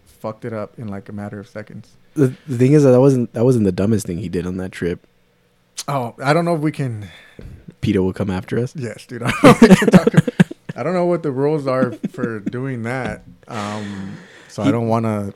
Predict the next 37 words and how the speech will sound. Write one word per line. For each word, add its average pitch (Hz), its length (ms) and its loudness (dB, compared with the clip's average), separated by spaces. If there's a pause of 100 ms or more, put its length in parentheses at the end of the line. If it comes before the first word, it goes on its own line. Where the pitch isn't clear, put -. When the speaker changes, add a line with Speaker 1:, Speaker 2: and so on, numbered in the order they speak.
Speaker 1:
say 117 120 -8
Speaker 2:
Yeah. 107 60 -2 (180)
Speaker 1:
it - 140 -10
because 110 240 -8
then 101 300 -8 (840)
fucking, - 440 -12 (100)
yeah, - 280 -12
don't. - 120 -14
Speaker 2:
Well, 123 120 4
he 113 180 6
ended 160 180 8
up 151 60 8
doing 135 160 10
something 107 300 2
really 107 340 6
dumb, 92 440 0 (720)
and 85 600 -4 (760)
I, - 300 -8
I 95 140 -4
don't 87 160 -2
know. 82 340 -6
It 90 80 -4
was 95 180 -2
just, - 340 -10 (100)
it 101 80 -2
was 95 160 0
hilarious, 87 600 -4 (240)
but 95 240 -8 (380)
Speaker 1:
What 139 140 0
we 135 120 4
did 135 180 2
learn 131 220 -2
is 110 120 -8
not 113 220 -8
to 123 100 -8
take 117 260 -10
him 113 400 -8